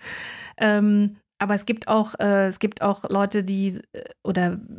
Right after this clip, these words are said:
auch in Gesprächen mit, mit Künstlern und Künstlerinnen kommt auch ganz oft heraus, wenn sie, sag ich mal, von dem Erfolg so doll überrollt worden sind, dass sie den gar nicht genießen konnten, weil die,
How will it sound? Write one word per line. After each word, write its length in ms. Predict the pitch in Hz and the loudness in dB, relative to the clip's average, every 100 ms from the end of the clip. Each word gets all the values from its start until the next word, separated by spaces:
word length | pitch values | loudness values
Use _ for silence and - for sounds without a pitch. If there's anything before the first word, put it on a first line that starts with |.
| - | -10
auch 160 | - 190 | -6 -2
in 100 | 190 | 0
Gesprächen 460 | 180 - 220 208 | 0 0 2 4
mit, 240 | 196 185 - | 4 2 0
mit 200 | 185 - | -2 0
Künstlern 340 | 220 214 202 | 0 2 2
und 60 | 190 | 2
Künstlerinnen 300 | 208 202 190 | 2 2 2
kommt 300 | 202 196 - | 2 0 0
auch 240 | 185 - | -4 -4
ganz 180 | 190 190 | -2 -2
oft 160 | - 208 | -2 -2
heraus, 460 | 180 185 196 - - _ | 0 0 0 -4 -10 _
wenn 460 | - 185 185 185 190 | -8 -6 -2 0 0
sie, 140 | 190 | 0
sag 140 | 190 180 | 0 0
ich 60 | |
mal, 100 | 190 | 0
von 180 | 180 190 | 0 2
dem 100 | 185 | 2
Erfolg 360 | - 175 202 190 | 0 -2 -2 -2
so 100 | 185 | 0
doll 220 | 180 180 | 2 0
überrollt 640 | 185 180 170 175 190 226 | 2 0 2 2 2 2
worden 260 | 180 175 180 | 2 2 2
sind, 300 | 180 190 208 | 2 2 2
dass 80 | 185 | 0
sie 100 | 185 | 0
den 100 | 185 | 0
gar 140 | 185 | 0
nicht 160 | 190 - | 0 0
genießen 340 | 190 214 214 | 2 2 0
konnten, 380 | 196 175 - 208 | -2 -2 0 2
weil 140 | 185 | 2
die, 180 | 185 185 | 2 -2